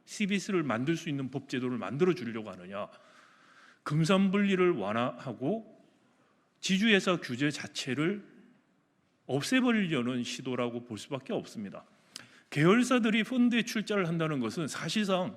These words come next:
손자회사가 자회사에 출자하는 것과 동일한 효과입니다. 순환 출자를 만들어주는 것입니다. 그동안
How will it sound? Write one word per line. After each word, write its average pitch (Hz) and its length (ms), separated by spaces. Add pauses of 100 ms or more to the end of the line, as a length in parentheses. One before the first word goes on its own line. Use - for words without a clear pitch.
(140)
손자회사가 214 1000 (220)
자회사에 185 1200
출자하는 233 560
것과 170 400
동일한 226 460
효과입니다. 98 500 (480)
순환 254 380
출자를 226 400
만들어주는 101 520
것입니다. - 400 (760)
그동안 175 640